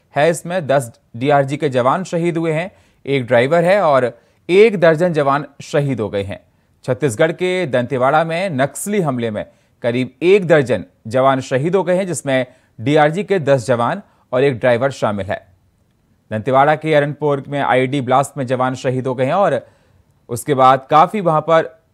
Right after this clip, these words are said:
सख्ती कर दी गई है। नक्सलियों पुलिस के बीच मुठभेड़ जारी है। छत्तीसगढ़ के सीएम भूपेश बघेल ने कहा कि ये बहुत ही दुखदाई हुआ है और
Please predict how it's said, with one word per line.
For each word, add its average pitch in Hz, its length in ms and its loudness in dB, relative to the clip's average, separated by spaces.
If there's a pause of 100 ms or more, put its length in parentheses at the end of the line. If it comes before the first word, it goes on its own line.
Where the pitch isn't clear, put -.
सख्ती 180 400 -2
कर 175 200 2
दी 160 120 -4
गई 160 140 -2
है। 160 140 2
नक्सलियों 147 480 -2
पुलिस 139 240 -6
के 147 100 -6
बीच 135 280 -6
मुठभेड़ 127 360 -4
जारी 160 280 2
है। 147 240 0 (560)
छत्तीसगढ़ 190 520 4
के 175 140 -2
सीएम 160 340 -2
भूपेश 139 440 -4
बघेल 135 280 0
ने 135 80 -6
कहा 127 240 -2
कि 185 400 -6 (260)
ये 127 60 -2
बहुत 143 400 2
ही 214 280 -4 (120)
दुखदाई 127 460 2
हुआ 190 220 4
है 190 280 0 (440)
और 117 480 2